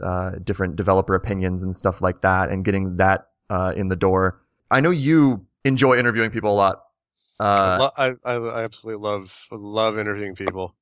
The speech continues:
Speaker 1: And I do remember, there's one that I will never forget, which was the, the Medal of Honor one. Um,
Speaker 2: Yeah,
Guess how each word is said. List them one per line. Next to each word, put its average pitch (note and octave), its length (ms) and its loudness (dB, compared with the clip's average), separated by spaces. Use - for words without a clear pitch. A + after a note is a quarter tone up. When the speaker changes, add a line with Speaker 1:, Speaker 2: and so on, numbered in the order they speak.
Speaker 1:
And G2+ 480 0
I G2+ 140 2
do A#2 220 -2
remember, G#2 680 2
there's C3+ 200 -2
one A3+ 140 2
that A3 100 4
I - 20 6
will F#3 80 2
never D#3 140 2
forget, A#2 320 -4
which G#2+ 120 -8
was G#2 220 -4
the, G#2 160 -6
the G2 120 -6
Medal G2+ 220 0
of G#2 80 -2
Honor F#2+ 200 0
one. F2+ 220 -8
Um, F2+ 480 -6
Speaker 2:
Yeah, A3 420 2